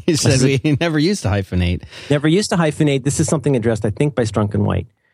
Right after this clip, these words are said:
Speaker 2: where everything starts out as two words,
Speaker 1: Not the
Speaker 2: and then it gets
Speaker 1: Funk and
Speaker 2: hyphenated.
Speaker 1: Wagnall?
Speaker 2: No, no, no. I, I think you're thinking of, I got nothing.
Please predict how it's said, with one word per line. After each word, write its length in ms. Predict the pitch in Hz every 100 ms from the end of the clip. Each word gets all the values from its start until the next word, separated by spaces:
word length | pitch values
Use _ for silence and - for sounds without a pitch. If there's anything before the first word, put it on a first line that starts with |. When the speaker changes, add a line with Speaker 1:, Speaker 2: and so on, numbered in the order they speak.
| _ _
Speaker 2:
where 100 | 131
everything 300 | 131 151 160
starts 260 | 151 147 147
out 100 | 147
as 120 | 139
two 180 | - 123
words, 400 | 104 104 104 -
Speaker 1:
Not 160 | 120
the 80 | 123
Speaker 2:
and 80 | 113
then 100 | 120
it 80 | 127
gets 200 | 139 117
Speaker 1:
Funk 240 | - 127 117
and 100 | 110
Speaker 2:
hyphenated. 240 | 113 110
Speaker 1:
Wagnall? 180 | 127 120 _ _ _ _ _ _ -
Speaker 2:
No, 160 | 165 185
no, 100 | 170
no. 180 | 139 120
I, 60 |
I 180 | 123 147
think 180 | 139 143
you're 80 | 135
thinking 340 | 135 113 117
of, 220 | 110 104 110
I 100 | 110
got 100 | 101
nothing. 260 | 95 92